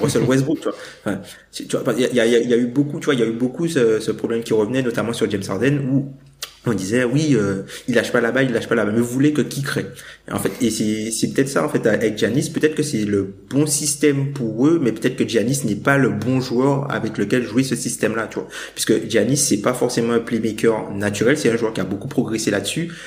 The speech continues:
Speaker 1: mais c'est pas, c'est un joueur qui va faire, euh, des différences, mais qui a pas une vision de jeu élite, comme tous les, les, les gros playmakers que tu as cités, ou les LeBron James,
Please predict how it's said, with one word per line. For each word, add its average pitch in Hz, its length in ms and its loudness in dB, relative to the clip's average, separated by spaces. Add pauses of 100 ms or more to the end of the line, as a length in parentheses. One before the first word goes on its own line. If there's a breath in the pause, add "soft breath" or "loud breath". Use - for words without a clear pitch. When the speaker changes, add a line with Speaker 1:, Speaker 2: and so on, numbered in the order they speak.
(220 loud breath)
Speaker 1:
mais 135 260 2
c'est 110 180 -2
pas, 117 260 2
c'est - 140 -2
un 110 60 2
joueur 127 160 2
qui 127 100 -4
va 107 140 2
faire, 110 260 2
euh, 95 180 2 (600)
des 101 180 2
différences, 131 540 0
mais 110 60 -2
qui - 120 -4
a 95 60 -2
pas 135 160 2
une 131 160 0
vision 120 480 -2
de 120 80 2 (100)
jeu 117 300 2
élite, 123 420 -4 (320 loud breath)
comme 135 220 2
tous 147 100 0
les, 131 180 2 (160)
les, 104 220 2
les 98 160 -2
gros 127 400 2
playmakers 127 500 0
que 110 100 0
tu 101 160 -2
as 95 40 2
cités, 117 460 0
ou 104 100 0
les 95 140 0
LeBron 95 340 0
James, 110 280 0